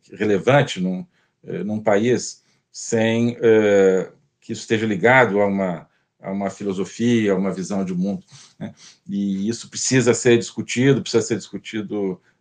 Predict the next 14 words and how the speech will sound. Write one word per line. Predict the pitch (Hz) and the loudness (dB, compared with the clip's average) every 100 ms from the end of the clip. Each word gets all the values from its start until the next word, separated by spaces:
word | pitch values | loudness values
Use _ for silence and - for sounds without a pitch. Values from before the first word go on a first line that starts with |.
| - | -8
eh, | 92 95 | -4 0
abertamente. | 90 104 104 101 123 135 110 | 2 2 4 4 6 4 2
Tem | - 104 | -2 -2
filosofias | - 104 104 107 - 117 - | -2 -2 0 0 2 0 0
que | - | -2
fazem | 117 110 113 | 2 4 4
bem | 110 135 | 6 4
a | 127 | 4
uma | 135 | 2
nação, | 107 104 123 123 127 - - _ | 0 0 0 2 0 -6 -20 _
outras | 113 117 110 | -2 -2 -6
que | - | -8
fazem | - 107 101 | -2 0 0
mal, | 98 104 127 131 123 | 0 4 6 4 0